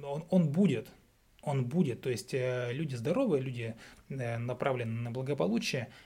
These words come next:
они испытывают естественные эмоции, они их, э, показывают, они их проявляют, но они их контролируют, они их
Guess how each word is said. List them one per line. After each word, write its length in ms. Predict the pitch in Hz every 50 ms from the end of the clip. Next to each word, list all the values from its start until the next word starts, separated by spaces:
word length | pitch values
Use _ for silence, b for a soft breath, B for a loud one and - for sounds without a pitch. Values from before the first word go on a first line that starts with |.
| B
они 220 | - 139 190 226 220
испытывают 480 | 220 - - 269 262 220 180 135 -
естественные 480 | 135 - - 202 185 - - 131 123 123
эмоции, 360 | 127 143 160 156 - - -
они 160 | 120 139 185
их, 120 | 185 185 - -
э, 280 | 135 127 123 123 120 113
показывают, 600 | - 147 - - 180 175 180 165 139 135 127 127
они 280 | 131 120 123 131 139 135
их 160 | 127 - - B B B B B
проявляют, 840 | - 151 143 135 127 117 113 120 135 143 143 135 120 113 - - B B B B B B -
но 600 | 135 131 139 139 139 139 139 135 135 139 135 - - - _ _ _ _ _ _ -
они 240 | - 147 170 190
их 100 | 185 190
контролируют, 840 | - - 156 120 - - 160 185 190 214 202 147 123 113 113 117 - - - - - _ _ _ _ _ _ _ _ _ _ -
они 300 | - 156 143 139 143 151
их 280 | 147 135 117 - -